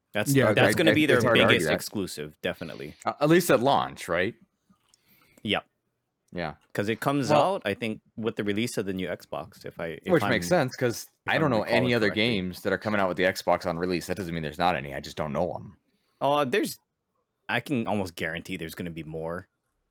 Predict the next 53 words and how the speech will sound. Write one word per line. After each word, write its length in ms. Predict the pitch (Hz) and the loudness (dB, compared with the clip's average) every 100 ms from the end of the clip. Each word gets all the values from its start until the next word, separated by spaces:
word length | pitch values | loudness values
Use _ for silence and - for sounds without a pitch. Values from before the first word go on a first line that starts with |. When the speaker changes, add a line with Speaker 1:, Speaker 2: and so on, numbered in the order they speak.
| _ | _
Speaker 3:
Well, 100 | 180 | 2
Speaker 1:
I 40 | 160 | 4
don't 60 | |
know 60 | - | 6
Speaker 3:
sure, 100 | 160 | 6
Speaker 1:
about 140 | - | 4
Speaker 3:
but 100 | 101 | 2
Speaker 1:
exclusives, 760 | 82 - 135 143 - 78 80 - | -2 -2 -2 0 -4 -8 -10 -10
but 180 | - 87 | -8 -6
there's 160 | 98 | -6
gonna 160 | 117 107 | -4 -2
be 140 | 101 | 0
a 100 | 95 | 0
bunch 260 | 82 92 90 | 0 -4 -4
of 100 | 87 | -8
games 260 | 90 90 78 | -6 -8 -10
released 400 | 80 82 - - | -10 -10 -12 -12
for, 480 | - 92 85 85 - _ _ | -6 -4 -4 -6 -12 _ _
for 80 | 95 | -10
the 100 | 85 | -8
new 140 | 85 80 | -8 -8
console 580 | 92 87 90 78 78 - _ _ _ - | -8 -8 -8 -10 -10 -14 _ _ _ -12
Speaker 3:
Mm-hmm. 340 | 92 87 85 | -8 -8 -8
Speaker 1:
in 140 | 92 90 | -8 -8
conjunction 520 | 90 87 92 - 90 | -6 -6 -6 -6 -10
with 120 | 76 | -12
the 80 | 80 | -12
release 320 | 80 90 - | -10 -10 -10
of 80 | 73 | -10
it. 180 | 76 - _ _ _ _ _ _ _ _ _ - | -10 -12 _ _ _ _ _ _ _ _ _ -16
Yeah, 160 | - 78 | -10 -8
Halo. 360 | - 117 107 | -2 0 2
I 40 | 98 | 4
Speaker 3:
Does 260 | 127 123 | 4 4
Speaker 1:
know, 120 | 135 101 117 | 2 0 -2
I 120 | - 120 | -2 0
know 100 | 113 | -2
Sully's 460 | - 117 113 90 | 0 0 0 -2
really 180 | 101 92 | -4 -2
looking 280 | 90 - 92 | -4 -6 -10
forward 280 | - 90 85 | -6 -6 -6
to 120 | 90 | -6
it, 180 | 85 80 | -6 -8
as 400 | - 87 80 80 | -10 -8 -8 -8
well 200 | 98 90 | -4 -4
are 320 | 87 85 82 87 _ _ _ _ _ _ - | -2 -4 -6 -12 _ _ _ _ _ _ -6
several 320 | 123 107 104 | -2 -2 -2
other 200 | 92 92 | -2 -4
Speaker 3:
Sure. 80 | 90 | -2
Speaker 1:
members 280 | 92 90 85 | -2 -4 -4
of 80 | |
the 80 | 85 | -8
community. 600 | - 85 82 82 80 82 | -8 -8 -6 -8 -8 -10